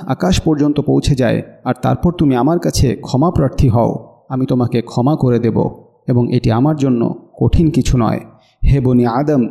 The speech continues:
তুমি যদি দুনিয়া ভর্তি ভুল, অন্যায় এবং গুনাহ নিয়ে আমার কাছে আসো এবং আমার সাথে কাউকে বা কোনো কিছুকে শরিক করা ব্যতীত আমার মুখোমুখি হও,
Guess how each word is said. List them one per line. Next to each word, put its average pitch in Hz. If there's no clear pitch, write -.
তুমি 160
যদি 139
দুনিয়া 143
ভর্তি 131
ভুল, 143
অন্যায় 147
এবং 147
গুনাহ 156
নিয়ে 151
আমার 143
কাছে 131
আসো -
এবং 117
আমার 127
সাথে -
কাউকে 123
বা 120
কোনো 135
কিছুকে 196
শরিক 143
করা 127
ব্যতীত 160
আমার 123
মুখোমুখি 151
হও, -